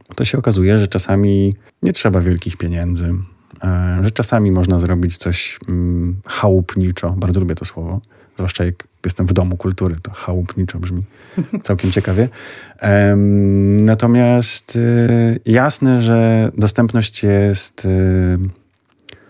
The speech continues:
wymagająca. To znaczy, że pochłania zasoby, tak? W naj-, najlepszym wypadku z punktu widzenia instytucji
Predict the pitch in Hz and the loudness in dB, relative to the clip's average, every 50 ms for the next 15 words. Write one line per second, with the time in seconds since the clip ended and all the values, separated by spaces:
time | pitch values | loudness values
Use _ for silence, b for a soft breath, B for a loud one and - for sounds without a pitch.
0 | b b b b b b b b b b b b b b - 107 104 107 107 107 | b b b b b b b b b b b b b b -2 2 2 4 4 4
1 | 107 110 107 107 98 87 85 85 82 - 78 76 80 85 - _ - - 95 95 | 4 4 4 4 4 4 2 0 -2 -4 -6 -8 -10 -14 -18 _ -8 -2 0 2
2 | 98 101 - - 104 101 107 101 - - _ - - 104 104 104 101 101 101 98 | 2 2 0 0 2 2 2 0 0 -6 _ -2 0 2 4 4 4 4 2 0
3 | - - 113 113 113 113 113 110 107 107 104 104 104 104 104 98 - 101 107 104 | 0 0 2 4 4 4 4 4 4 4 4 4 4 4 2 2 0 0 0 0
4 | - - 87 82 80 - - 90 - _ _ - - 151 - 196 226 226 - - | 2 0 0 0 -2 -4 -6 -8 -12 _ _ -18 -16 -10 -6 -6 -6 -6 -8 -16
5 | _ _ _ _ - - - - 98 92 95 - 107 104 107 123 135 - - 120 | _ _ _ _ -10 -10 -6 -4 -2 -2 0 0 2 2 4 2 2 0 -2 -2
6 | 104 104 104 - 120 - - 113 104 - - 107 101 - 101 98 98 101 98 98 | 0 0 2 0 0 0 0 -4 -6 -4 -2 -4 -2 0 0 2 2 2 2 2
7 | 95 92 - 98 92 - 104 - - 104 95 92 92 | 0 -2 -2 -4 -4 -4 -4 -2 0 0 0 0 -2